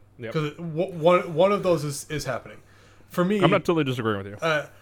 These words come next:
Speaker 2: I, I'm willing to s-, to start Lewandowski as long as Benzema's on the bench. Benzema won three in a row is the most,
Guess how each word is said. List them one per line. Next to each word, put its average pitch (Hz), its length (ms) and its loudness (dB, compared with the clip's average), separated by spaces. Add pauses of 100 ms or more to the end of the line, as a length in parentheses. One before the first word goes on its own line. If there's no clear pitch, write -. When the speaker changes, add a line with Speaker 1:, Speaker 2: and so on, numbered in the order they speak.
(200)
Speaker 2:
I, 175 300 4
I'm 175 260 0
willing 196 300 0
to 185 80 -6
s-, - 140 -8 (260)
to 160 160 -4
start 151 340 0
Lewandowski 139 580 -2
as 135 120 -4
long 135 160 0
as 131 80 -6
Benzema's 135 440 -6
on 127 120 -4
the 123 40 -8
bench. 123 440 -8 (500)
Benzema 175 500 2
won 151 360 -2
three 151 240 -4
in 135 60 0
a 127 40 -2
row 120 280 -2
is 127 240 -8
the 165 60 -4
most, 127 260 -2